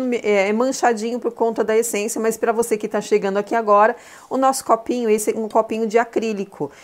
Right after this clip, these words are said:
Então, ele não é leitoso. Se ele fosse leitoso, não ficaria assim, tá? Mas você pode usar um recipiente de vidro, enfim, o que você tiver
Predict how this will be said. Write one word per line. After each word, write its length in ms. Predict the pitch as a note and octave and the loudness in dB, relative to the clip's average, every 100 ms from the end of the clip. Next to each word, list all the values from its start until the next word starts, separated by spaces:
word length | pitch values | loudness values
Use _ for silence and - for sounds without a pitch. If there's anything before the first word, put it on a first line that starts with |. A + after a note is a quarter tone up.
| - - | -14 -4
Então, 380 | G#3 G#3+ G#3+ | 0 0 0
ele 160 | G#3+ A3+ | 0 0
não 320 | A3 A3+ C4 | -2 0 2
é 120 | A3+ | 2
leitoso. 760 | B3 A#3+ B3 - A3 A3+ A#3 F3 | 2 2 0 2 6 6 6 2
Se 120 | - | -2
ele 100 | G3 | -2
fosse 260 | G#3 G#3+ A3+ | -2 -6 -2
leitoso, 400 | G#3 G3+ G#3 G#3 | -2 0 -2 0
não 100 | G#3+ | -6
ficaria 460 | G#3+ G#3+ A3 A3 D4 | -6 -4 -2 0 -2
assim, 320 | - G#3 C#3 | -2 -6 -4
tá? 180 | F#3 F#3+ | -2 0
Mas 160 | A3+ | 0
você 220 | B3 - | -2 -2
pode 260 | - A3 G#3+ | 0 0 0
usar 180 | F#3+ F#3 | -2 -2
um 60 | |
recipiente 600 | F#3+ F#3 - - E3 D#3+ | -4 -8 -10 -10 -10 -10
de 100 | C3+ | -12
vidro, 540 | A#2+ C3+ G3+ G#3+ E3 F#3 | -10 -6 -4 -4 -4 -4
enfim, 320 | G#3+ G#3 G#3 | -6 -4 -4
o 40 | |
que 120 | G#3 F#3+ | -4 -6
você 280 | G3+ A3 | -4 -2
tiver 680 | G#3+ - D4 C4 B3 G3 B3 | -4 -4 -8 -2 0 0 -2